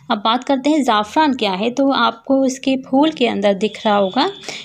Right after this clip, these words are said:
यही जो रेड कलर का आप लोगों को दिख रहा है, यही ज़ाफ़रान है। ज़ाफ़रान दरअसल क्या होता है, ये ज़रे गुल है, यानी कि ये स्टैमेन है, फूल का स्टैमेन होता है ये। इसी को ज़ाफ़रान के तौर,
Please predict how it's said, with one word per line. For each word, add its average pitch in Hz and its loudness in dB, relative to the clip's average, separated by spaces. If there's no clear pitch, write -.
यही 220 0
जो 247 0
रेड 220 0
कलर 214 0
का 202 -4
आप 196 -2
लोगों 202 0
को 202 -4
दिख 214 -4
रहा 226 2
है, 254 0
यही 220 0
ज़ाफ़रान 202 -2
है। 285 4
ज़ाफ़रान 254 2
दरअसल 277 -2
क्या 262 4
होता 269 2
है, 277 2
ये 320 2
ज़रे 247 2
गुल 247 2
है, 202 -2
यानी 202 0
कि 285 -2
ये 247 2
स्टैमेन 214 0
है, 269 -2
फूल 247 4
का 311 2
स्टैमेन 214 -2
होता 202 -2
है 202 -2
ये। 240 0
इसी 233 2
को 285 2
ज़ाफ़रान 220 0
के 240 -2
तौर, 196 0